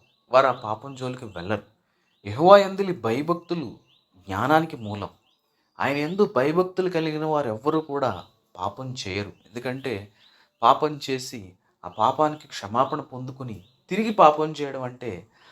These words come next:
అది దేవుణ్ణి మోసం చేయడమే అవుతుంది. ప్రియ సహోదరులారా, తెలియక చేసినంత వరకు పర్వాలేదు, కానీ తెలిసి తెలిసి కూడా పాపం చేస్తూ పదే పదే పాపంలో పడిపోతూ ఉంటే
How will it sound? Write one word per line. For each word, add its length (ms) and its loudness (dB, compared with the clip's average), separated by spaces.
అది 180 -4
దేవుణ్ణి 500 0
మోసం 540 -2
చేయడమే 300 -6
అవుతుంది. 420 -10
ప్రియ 120 2
సహోదరులారా, 840 2
తెలియక 480 0
చేసినంత 420 -4
వరకు 580 -4
పర్వాలేదు, 460 0
కానీ 440 -8
తెలిసి 300 -6
తెలిసి 340 -2
కూడా 380 -4
పాపం 400 6
చేస్తూ 500 -2
పదే 240 4
పదే 320 2
పాపంలో 520 0
పడిపోతూ 580 -8
ఉంటే 520 -8